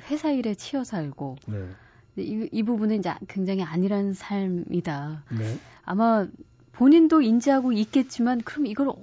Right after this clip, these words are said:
Speaker 1: 어떻게 바꿀 수 있을 것인가? 이게 잘 안 돼서 걱정이 많으실 거예요.
Speaker 2: 그러니까 그 저는 그런 얘기를 하고 싶어요. 그 대학에 다닐 때 스펙에 목매달고 취직해서 회사 일에 치여 사는 거, 우리가 이것이 일반적인 사람들의 모습입니다.
Speaker 1: 예.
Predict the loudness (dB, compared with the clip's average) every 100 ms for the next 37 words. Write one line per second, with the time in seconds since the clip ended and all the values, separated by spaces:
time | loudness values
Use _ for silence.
0 | -8 -6 -4 -8 -4 0 0 -2 -10 -6
1 | -6 -4 -4 -4 -2 -2 -2 -4 -4 -4
2 | -4 -6 -10 -6 0 0 0 -2 -4 -4
3 | -2 0 0 -2 -4 -6 -8 -8 -8 -12
4 | -12 0 2 2 0 -2 -2 -2 -2 -2
5 | -2 -2 0 2 2 2 0 -4 -6 -6
6 | 0 4 4 2 0 -2 -2 -4 -4 -4
7 | -2 -2 -2 -2 -6 -8 -8 -6 -6 -6
8 | -10 -14 _ _ _ _ 0 4 4 4
9 | 2 2 0 -2 -6 -4 -2 0 0 0
10 | -2 -2 -4 -6 -4 -4 -2 -2 -2 -2
11 | -2 -2 -2 -4 -6 -6 -6 -6 -6 -6
12 | -6 -4 -4 -4 -4 -4 -4 -4 -2 0
13 | 0 0 -2 -4 -4 -6 -6 -6 -4 -4
14 | -4 -6 -6 -4 -2 -2 -6